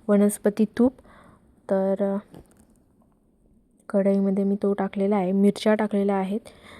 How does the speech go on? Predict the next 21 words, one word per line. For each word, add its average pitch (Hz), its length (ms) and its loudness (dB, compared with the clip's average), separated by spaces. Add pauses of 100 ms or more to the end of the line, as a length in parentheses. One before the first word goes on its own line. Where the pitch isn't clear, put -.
(160)
दोन 220 220 8
मी 220 160 8
मिरच्या 208 360 4
घेतल्या 208 320 0
होत्या 202 280 -2
आणि 190 360 -2
मग, 190 300 -2
अ, 190 480 -4
अशा 196 220 -6
कापलेल्या 208 540 -2
आहेत 202 160 -2 (680)
आणि 208 560 2
कढीपत्ता 214 500 2
टाकलेला 208 460 0
आहे. 196 320 -2 (4000)
तर 208 140 2
ना 220 140 2
आपल्याला 208 340 0
असा 208 180 -2
मिरच्या 208 420 2
मस्त 202 300 -2